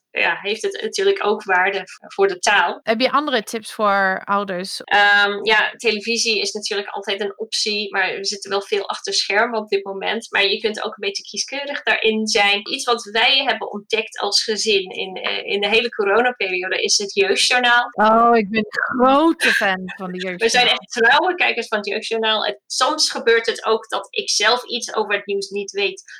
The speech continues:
Speaker 1: omdat ik alleen naar het Jeugdjournaal heb gekeken.
Speaker 2: Heel herkenbaar.
Speaker 1: Het Jeugdjournaal is echt heel fijn, omdat het ook gewoon een taal is, eh, wat voor de kinderen heel toegankelijk is. En ze hebben het ook over iets heel zinvols en heel relevants. Ehm,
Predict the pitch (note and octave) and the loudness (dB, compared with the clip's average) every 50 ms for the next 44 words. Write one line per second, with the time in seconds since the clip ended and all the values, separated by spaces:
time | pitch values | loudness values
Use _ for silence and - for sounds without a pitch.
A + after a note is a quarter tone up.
0 | - _ _ - A#3+ A#3+ A#3 A3+ A3 G#3+ G#3+ A3 G3+ - - - F#3+ D#3+ D3+ D3+ | -20 _ _ 2 4 4 6 6 4 2 2 0 -2 -2 -4 -10 -10 -8 -8 -2
1 | E3+ F#3+ A#3+ C4+ - - C#4+ D4 D4+ D4 - - D4 C#4 - - - B3+ B3 C4 | 0 2 2 2 2 2 2 2 2 0 -2 -4 -2 -2 -2 0 0 0 0 0
2 | C4 C4+ - - - C4 C4 - B3+ B3 A#3 B3 B3 - D4+ E4 F#4 - - C#4+ | 0 -2 -4 -4 -6 -8 -4 2 4 4 4 4 4 2 0 0 0 2 2 4
3 | C#4+ F4 F4+ F4 C#4+ C4+ - C4+ B3 A#3+ A#3 A#3 A3+ B3 D#4+ - - - - - | 4 6 6 4 4 4 2 0 0 2 2 4 4 4 4 2 0 -2 -2 0
4 | - A#4+ A#3+ A#3 B3 B3+ C4 C4+ B3+ B3 A#3+ A#3 - B3 - - A3+ A3+ A3+ - | 0 0 2 2 0 0 0 0 0 0 0 0 -2 -6 -4 0 0 0 0 0
5 | A3 A3 F#3 A3+ A#3+ A#3 A3 A#3 A#3 - - B3+ B3+ - - A3+ A3+ A3+ G#3+ G#3+ | -2 -2 -2 -2 -2 -2 -2 -4 -4 -2 -2 -2 -2 0 0 0 0 0 -2 -2
6 | G#3+ - B3+ B3+ C#4 C#4 - - A3 G#3+ G#3+ - - - G#3+ G3+ G3 G#3 G#3 - | -4 0 2 4 4 4 2 2 0 0 0 -2 -2 0 0 0 0 0 -4 -4
7 | - A3+ G#3 - - - C#4 D4 C#4+ - G#3+ A3 G3 G3 G3 - G3 - - D4+ | -4 -4 -4 -4 -4 -4 -4 -4 -2 -4 -4 -4 -6 -8 -8 -10 -8 -4 -4 -4
8 | F#4 F#4 - G3 - - - - - - - _ - - F4 G4 F#4+ E4+ E4+ - | -4 -4 -6 -8 -8 -6 -6 -6 -6 -8 -10 _ 0 2 2 4 4 4 2 2
9 | B3+ C4 C#4+ D4 C#4+ B3+ A3+ A3 - - G#3+ A#3 - - - G#3+ G#3+ G#3+ G#3+ G3+ | 2 2 2 2 2 2 0 0 0 2 2 2 0 0 2 2 2 2 0 -4
10 | - G#3+ G#3+ - - G#3+ A#3+ C#4+ D4 A3 - F#3+ G3 A3 A3+ - - G3+ - F#3 | -4 -4 -6 -4 0 0 2 2 2 0 0 0 0 -2 -2 -2 -4 -4 -4 -4
11 | G3 G3+ G#3 G#3 G3 - - F3+ F3+ F3 - G#3 G3+ F3+ - F#3 - - - - | -6 -6 -6 -6 -6 -6 -8 -10 -6 0 2 2 2 2 0 0 0 0 0 0
12 | - - F#3+ F#3 F3+ - - D#2+ - | 0 2 4 4 4 4 4 2 0